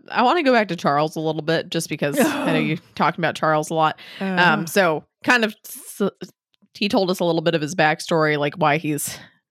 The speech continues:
Speaker 1: in, you know, Forsworn, and <laughs> tell us more about what you're thinking.
Speaker 2: Yeah, no, I just think that it's, um, that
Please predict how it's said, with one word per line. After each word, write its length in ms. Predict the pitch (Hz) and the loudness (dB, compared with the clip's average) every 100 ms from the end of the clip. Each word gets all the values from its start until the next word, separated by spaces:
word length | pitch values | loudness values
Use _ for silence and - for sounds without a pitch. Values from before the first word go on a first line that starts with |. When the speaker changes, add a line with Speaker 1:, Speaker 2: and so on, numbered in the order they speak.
| _ _ | _ _
Speaker 1:
in, 240 | 160 143 - - _ _ _ _ _ | -2 -2 -6 -14 _ _ _ _ _
you 80 | 156 | -2
know, 200 | 143 131 - _ _ _ | 0 0 -4 _ _ _
Forsworn, 680 | - 160 - 165 147 139 143 | -2 -2 0 0 2 0 -2
and 180 | 135 143 _ _ _ _ _ _ _ _ | -4 -8 _ _ _ _ _ _ _ _
<laughs> 260 | - - - 226 | -14 -14 -10 -6
tell 260 | - - 180 | -2 -2 0
us 260 | 214 - | -2 -2
more 300 | 226 175 - | -2 0 0
about 400 | 202 190 - - | 0 -2 -4 -2
what 200 | 196 180 | -2 -2
you're 120 | 156 165 | -4 -2
thinking. 460 | 165 151 151 147 - - - _ _ _ _ _ _ _ _ _ - | -4 -4 -4 -6 -10 -20 -20 _ _ _ _ _ _ _ _ _ -2
Speaker 2:
Yeah, 220 | 359 349 269 | 2 2 2
no, 200 | 349 311 | 2 2
I 100 | 277 | 2
just 260 | 330 - | 0 0
think 240 | 359 285 - | -2 -2 0
that 160 | 233 | 0
it's, 280 | 208 - - - | 0 -4 -10 -4
um, 440 | 220 196 180 170 - | -2 0 -2 -4 -12
that 580 | 196 196 226 185 - | -16 -4 -2 -2 -4